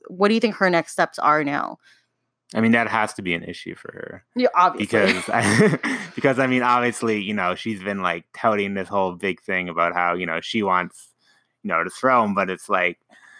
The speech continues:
Speaker 2: well, it looks like Jon has kind of a legitimate claim for it over
Speaker 1: Yeah.
Speaker 2: her.
Speaker 1: And the thing is, Jon's always been a man of honor.
Speaker 2: Yeah.
Speaker 1: Um, he's always been the one to,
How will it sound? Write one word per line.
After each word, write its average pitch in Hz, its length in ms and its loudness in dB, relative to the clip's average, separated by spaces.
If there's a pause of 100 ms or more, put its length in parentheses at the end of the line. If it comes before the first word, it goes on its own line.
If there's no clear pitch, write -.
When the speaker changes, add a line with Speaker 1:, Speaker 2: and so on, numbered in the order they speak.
(520)
Speaker 2:
well, 120 280 4
it - 20 2
looks 139 160 0
like 135 180 2
Jon 120 500 4
has 113 440 0
kind 123 300 0
of 139 220 2
a 135 560 4
legitimate 123 560 2
claim 123 360 0
for 82 280 -6
it - 180 -10 (160)
over 233 160 2
Speaker 1:
Yeah. 202 120 4
Speaker 2:
her. 82 360 -2 (580)
Speaker 1:
And 311 100 8
the 349 80 8
thing 359 160 2
is, 254 280 4
Jon's 262 300 6
always 233 260 4
been 196 140 -2
a - 20 0
man 156 220 0
of 156 100 -2
honor. 175 640 0
Speaker 2:
Yeah. 185 280 4
Speaker 1:
Um, 180 80 0
he's 180 140 0
always 180 220 0
been 175 160 2
the 175 80 2
one 165 260 2
to, 165 280 -4